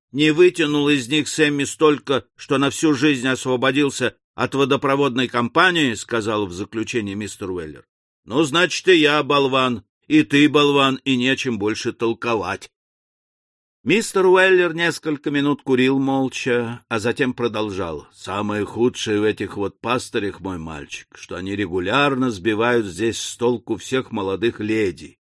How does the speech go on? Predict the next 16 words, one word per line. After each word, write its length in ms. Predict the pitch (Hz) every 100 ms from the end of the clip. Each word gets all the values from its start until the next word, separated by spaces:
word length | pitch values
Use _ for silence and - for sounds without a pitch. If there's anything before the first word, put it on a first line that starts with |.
| _ _ _ _ _ _ _
Господи, 680 | 107 147 147 - 147 131 120
благослови 840 | 101 101 90 92 - 85 123 185 151
их 80 |
сердечки! 800 | - 117 90 95 120 113 - - - _ _ _
Они 260 | 104 131 156
думают, 380 | 160 160 156
что 200 | - 160
все 240 | 143 - 156
это 180 | 147 151
очень 240 | 135 143
хорошо 540 | - 139 139 - 160
и 60 | 139
больше 320 | 113 123 107
ничего 420 | 123 120 135 131
не 120 | 131 123
смыслят. 580 | - 151 135 - 71